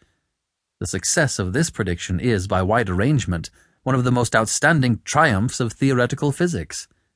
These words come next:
Today, according to the cosmologist's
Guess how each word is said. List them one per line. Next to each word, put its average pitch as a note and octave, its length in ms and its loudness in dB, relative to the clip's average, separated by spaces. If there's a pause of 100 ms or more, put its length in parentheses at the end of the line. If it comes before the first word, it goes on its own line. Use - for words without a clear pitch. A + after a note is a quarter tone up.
(540)
Today, C#3 560 0 (400)
according A#2+ 340 0
to A2 120 0
the F2 160 -2
cosmologist's G2+ 960 -2